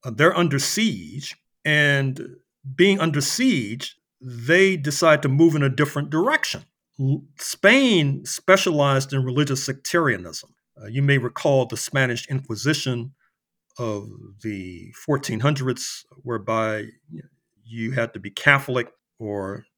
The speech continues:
you were tortured or executed that led to the expulsion of the Jewish community in particular, and also the expulsion of the Muslim population, which had been ruling Spain for centuries up until the end of the fourteen hundreds. And so what <laughs> happens is that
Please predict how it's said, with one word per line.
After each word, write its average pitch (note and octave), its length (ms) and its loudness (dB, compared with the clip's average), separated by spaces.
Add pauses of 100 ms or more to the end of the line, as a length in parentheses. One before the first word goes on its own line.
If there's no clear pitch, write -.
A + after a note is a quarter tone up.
you G#2 200 -12
were G2+ 140 -10
tortured C#3 680 0 (240)
or G2 220 -14
executed C3+ 580 0 (140)
that A2+ 160 -14
led A#2 260 -4
to G#2 100 -10
the G2+ 80 -8
expulsion B2+ 640 -4
of F#2+ 180 -16
the A#2+ 120 -14
Jewish C#3+ 380 -2
community B2 460 -6
in G2 100 -8
particular, D3+ 560 -6 (280)
and D3+ 100 0
also G#3+ 280 4
the D3 80 0
expulsion D#3+ 440 0
of D#3+ 80 2
the D#3+ 40 2
Muslim D#3 440 2
population, G2 680 -6 (100)
which C3 300 -8 (200)
had B2+ 200 -2
been A#2+ 180 -2
ruling D#3+ 280 2
Spain B2+ 400 -2
for B2 120 -6
centuries A#2+ 520 -2
up A#2+ 140 -6
until A2 500 -6 (140)
the G#2 160 -12
end A2+ 300 -4
of G#2+ 160 -10
the A2 60 -20
fourteen A#2+ 420 -6
hundreds. - 420 -4 (300)
And D#3+ 120 0
so F3+ 140 6
what F3+ 160 4
<laughs> A3+ 180 6
happens D3+ 560 0
is D#3+ 220 -4
that D#3+ 200 -2